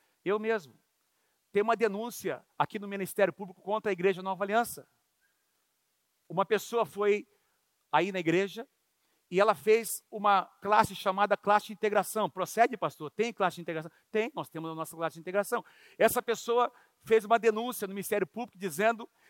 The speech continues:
que a igreja está agindo com preconceito, a igreja está agindo com, ah, misoginia, a igreja está sendo acusada de misoginia."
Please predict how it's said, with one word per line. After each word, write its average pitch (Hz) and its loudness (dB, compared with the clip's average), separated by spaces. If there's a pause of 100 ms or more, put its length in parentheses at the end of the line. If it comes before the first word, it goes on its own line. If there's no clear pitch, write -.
(160)
que 220 2
a 208 6
igreja 214 6 (360)
está 214 6 (720)
agindo 196 2
com 214 -4
preconceito, 196 -2 (260)
a 151 4
igreja 202 2
está 208 4
agindo 196 0
com, 214 -2 (460)
ah, 185 -2 (140)
misoginia, 208 -4
a - 4
igreja 175 4
está 208 -4
sendo 208 -4
acusada 208 2
de 190 -8
misoginia." 202 -6